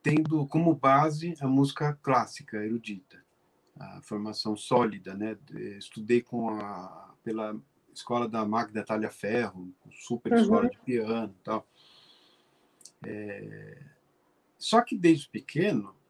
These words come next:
Speaker 1: eu já meio que fazia o, o erudito, a coisa formal, que meu pai falou, "Não, faz o formal, que vai te dar leitura, interpretação, técnica e tal." Mas eu não queria, eu queria tocar música popular já.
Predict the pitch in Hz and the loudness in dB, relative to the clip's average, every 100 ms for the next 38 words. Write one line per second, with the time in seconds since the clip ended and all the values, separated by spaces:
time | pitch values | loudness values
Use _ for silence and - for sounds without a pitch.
0 | _ - 139 139 151 151 131 120 - 113 | _ -4 -2 2 4 4 4 2 -4 -6
1 | 110 110 104 101 - 104 98 95 90 90 | -2 -4 -4 -6 -14 -16 -14 -12 -12 -14
2 | _ _ 92 95 98 110 107 135 185 104 | _ _ -12 -6 -6 -4 0 0 0 -4
3 | 98 92 92 - - 107 104 - 120 123 | -10 -10 -16 -18 -6 -6 -4 0 2 4
4 | 156 160 143 - 135 135 170 147 143 - | 4 4 2 4 0 0 2 4 2 0
5 | - 127 160 170 175 160 131 117 135 160 | -6 -2 0 -2 -2 0 0 0 0 -2
6 | 160 151 _ _ - _ _ _ 117 110 | -6 -20 _ _ -20 _ _ _ 0 0
7 | 123 113 113 143 143 123 139 123 104 - | 0 0 0 0 0 2 4 2 -2 -8
8 | _ - 101 - 135 135 - 120 113 - | _ -10 -8 -6 -6 -4 -4 -6 -6 -10
9 | - - - - - - 120 120 123 127 | -12 -12 -14 -20 -20 -16 -16 -14 -2 2
10 | 165 247 277 302 247 165 143 - - 147 | 4 4 4 2 2 2 2 0 0 -2
11 | 226 220 233 247 254 - 262 170 147 165 | 0 0 0 0 -2 -4 -2 2 6 6
12 | - - | 4 -6